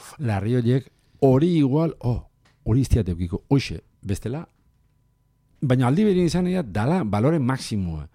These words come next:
Eta izan emate gehiagoki, hobeek eta ra. Baina goi guztek, eta ze, aiba mendiru, aiba numero, aiba mendiga zite numero mordo bat. Zeite horrekin. Hori dek, eh, ez dizute provokatzen, nei nahazmendu multipolar bat provokatzezik.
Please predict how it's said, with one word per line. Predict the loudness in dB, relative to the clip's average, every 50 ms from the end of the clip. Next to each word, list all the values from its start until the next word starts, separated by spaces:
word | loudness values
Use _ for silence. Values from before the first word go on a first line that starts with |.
| _ _
Eta | _ -2
izan | -2 0 0 -2
emate | -2 -2 -2 -2
gehiagoki, | 0 0 0 -2 -2 -4 -6 -4
hobeek | -2 0 0 0 0 0 -2 -2
eta | -4 -4 -4 -8 -8 -8
ra. | -8 -8 -8 -8 -8 -12 _ _ _ _ -10
Baina | -6 -4 -2
goi | 0 0 0
guztek, | 0 -2 -4 -6 -8 -8 _ _ _
eta | -20 _ -16 -10 -4
ze, | -2 -2 -2 -4 _ _ _ _ _
aiba | -4 -2 -2 -2
mendiru, | -2 -4 -4 -6 -6 -8 -8 -4 -2
aiba | 0 0 2 0
numero, | 0 -2 -2 -4 -4 -6 -6
aiba | -6 -6 -6 -4 -4
mendiga | -2 -2 -2 -2 -4
zite | -4 -6 -4 -2
numero | 0 2 2 2 0 -2
mordo | -2 -4 -6 -6 -8 -8
bat. | -10 -12 _ _ _ _ _ _ _ _ _ _ _
Zeite | -8 -8 -8 -8 -8
horrekin. | -14 -16 -18 -20 -20 -20 _ _ _ _ _ _ _ _ _ _ _ _ _ _ _ _ _ _ _ _ _ _ _ _ _ _ _
Hori | 2 2 4
dek, | 2 0 0 0
eh, | 0 0 0 0 -2 -2 -4 -6 -8 -16 -20 _ -20 -20 -20 _ -10
ez | -10 -8
dizute | -6 -6 -4 -4 -4
provokatzen, | -2 -2 -2 -2 -2 -2 -4 -4 -4 -6 -6 -6 -8 _ _ _ _ _ _ -6
nei | -4 -2 0 0 0 0 2 2
nahazmendu | 2 2 0 0 0 0 0 2 2 4
multipolar | 4 2 2 2 2 2 4 2 2 2 2
bat | 0 -2 -2 -6 -10 -16 -14 _
provokatzezik. | -4 -2 -2 -2 -2 -4 -6 -6 -10 -10 -12 -14